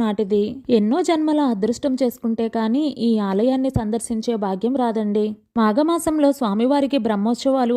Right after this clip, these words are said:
అత్యంత వైభవోపేతంగా జరుగుతాయి. ఈ ఆలయంలోని మరో ప్రధానమైన విశేషం ఇక్కడ ఉన్న కోనేరు. కోనేరులో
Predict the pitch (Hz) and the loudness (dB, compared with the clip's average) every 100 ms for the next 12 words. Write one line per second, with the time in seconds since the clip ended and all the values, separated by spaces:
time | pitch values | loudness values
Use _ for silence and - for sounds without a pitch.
0 | 233 208 - 247 262 233 202 208 262 262 | -2 -4 -2 -2 0 2 2 4 4 2
1 | 247 226 226 226 277 254 214 208 208 208 | 0 -2 -2 0 0 0 0 -2 0 0
2 | 202 254 - _ - 277 302 254 226 247 | -2 -6 -16 _ -2 2 4 4 2 2
3 | 294 320 311 285 277 254 220 226 220 208 | 2 2 2 2 0 2 0 0 0 0
4 | 233 277 285 269 240 247 233 285 302 - | 0 0 0 0 0 0 -2 -2 -2 -2
5 | 226 220 214 254 247 226 214 208 202 208 | 0 0 0 0 2 2 2 2 0 -2
6 | 254 _ - 226 247 320 330 | -10 _ -2 2 4 4 4